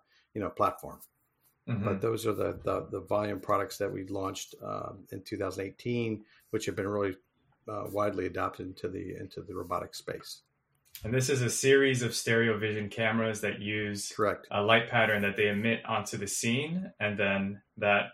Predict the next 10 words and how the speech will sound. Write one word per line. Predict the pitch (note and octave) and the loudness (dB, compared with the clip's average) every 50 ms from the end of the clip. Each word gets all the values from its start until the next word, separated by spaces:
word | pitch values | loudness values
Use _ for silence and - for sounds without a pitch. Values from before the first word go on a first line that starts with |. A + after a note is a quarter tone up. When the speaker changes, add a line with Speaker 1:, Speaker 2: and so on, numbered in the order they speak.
| - - | -6 -2
Speaker 2:
that | A2 G#2 G#2+ | -2 0 4
light | A#2 A#2 A2+ - | 4 2 4 4
pattern, | A#2 A2+ A2 G#2 G2+ | 2 2 4 2 0
is, | G2+ - - - | -2 -4 -8 -10
it's | - - | -8 -6
an | G#2+ G2+ | -6 0
I | G2 A#2+ A2+ A2+ | 4 6 8 8
R | A2 G#2 G2+ | 8 6 6
light, | G2 G2 F#2+ F2+ E2+ - - | 4 4 4 4 2 -2 -4
correct? | - G#2 G2 G2+ G#2 G2+ - - | -2 0 0 0 0 -2 -6 -14